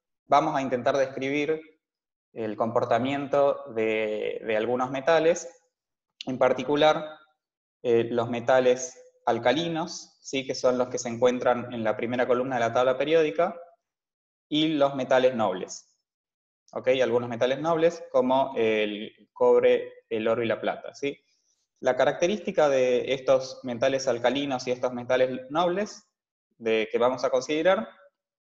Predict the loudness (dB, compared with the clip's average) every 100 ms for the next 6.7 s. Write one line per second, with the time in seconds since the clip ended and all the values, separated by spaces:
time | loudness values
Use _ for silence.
0 | _ -20 -20 _ _ _ _ -2 2 4
1 | 4 2 0 0 -2 0 2 2 0 0
2 | 0 2 4 4 4 4 4 2 2 2
3 | 2 2 0 0 -4 -4 -4 -2 -2 -2
4 | -2 -4 -4 -6 -6 -8 -4 0 4 2
5 | 0 -4 -4 -2 -2 -2 -2 -2 -2 -2
6 | -4 -2 -4 -2 -2 -2